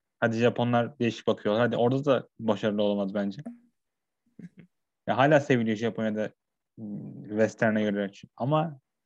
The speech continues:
orada da bir maddi bir karşılığı yok ki adamın başarısının. Madem o kadar öyle. Yani tek başarısı şey satmak. Neydi onun adı? S-, e, neydi onun adı? Wrestling Tokyo'yu satmak. Ki kendisine göre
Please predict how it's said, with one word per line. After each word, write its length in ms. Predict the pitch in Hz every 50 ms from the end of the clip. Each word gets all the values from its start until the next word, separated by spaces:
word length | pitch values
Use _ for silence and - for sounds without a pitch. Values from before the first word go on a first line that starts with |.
| _ _ _ _
orada 280 | 117 117 120 127 135
da 120 | 143 143 131
bir 240 | 139 139 - - - _ _ _ _ - _ _
maddi 320 | 120 120 117 113 - 139
bir 60 | 131 131
karşılığı 300 | - 120 110 - - 147
yok 120 | 156 147
ki 80 | - 120
adamın 280 | 104 107 104 104 101 98
başarısının. 540 | 95 - 110 98 95 - - 95 98 - _ _ _ _ _ _ _ _ _ _ -
Madem 320 | 110 110 110 104 113 107
o 80 | 107 95
kadar 220 | - 98 101 98
öyle. 200 | 98 98 98 107 123 131 _ _ _ _ _ _ _ _ _ _ _ _ _ _ _ _ _ _ _ _ _ _ _ _ _ _
Yani 140 | - 107 101
tek 220 | - 151 147 147
başarısı 420 | 156 139 127 147 131 117 - - 147
şey 180 | - 156 147
satmak. 460 | 135 139 127 - - 110 98 - _ -
Neydi 140 | 113 107
onun 140 | 107 104 104 101
adı? 220 | 104 101 104 - _ _ _ _ _ _ _ _ _
S-, 200 | _ - - 107 104
e, 260 | 104 107 101 101 104 - - - - - - _
neydi 160 | - 110 107 107
onun 80 | 107
adı? 200 | 110 107 104 104 - _ _ _ _ _ _ _ _ _ _ _ _ _ _ _ _
Wrestling 440 | 113 117 113 - - - 120 113 -
Tokyo'yu 440 | 135 123 - 127 110 107 104 - - _ _ _ _
satmak. 460 | - - 147 143 - - 147 147 - _ _ _ _ _ _ _ _ _ _ _ _ _ _ _ _ _ _ _ _ _ _ _
Ki 160 | - - 110
kendisine 400 | - - 120 113 110 - - 113
göre 320 | 104 101 113 147 175 170